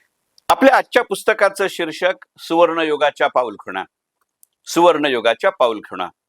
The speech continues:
लेखक विलास देशमुख, प्रकाशक नाविन्य प्रकाशन, पानं दोनशे अठ्ठेचाळीस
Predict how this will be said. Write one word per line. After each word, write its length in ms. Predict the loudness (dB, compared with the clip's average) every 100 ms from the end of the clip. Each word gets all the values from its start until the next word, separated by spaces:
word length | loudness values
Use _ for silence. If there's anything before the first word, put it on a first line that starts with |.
| _ _ _ _ _ 0
लेखक 520 | 2 2 0 -2 _ _ _ _ -8
विलास 400 | 0 2 2 -4 -8
देशमुख, 460 | -8 -4 -6 -6 _ _ _ _ _ _ -2
प्रकाशक 600 | 0 2 0 0 -2 -4 _ _ _ -6
नाविन्य 500 | 0 2 2 0 0
प्रकाशन, 560 | 0 -2 -2 -4 -10 -14 _ _ _ _ _ _ 0
पानं 360 | 0 0 -4 -6 _ _ -4
दोनशे 360 | 0 0 2
अठ्ठेचाळीस 760 | 0 0 -12 -4 -4 -4 -10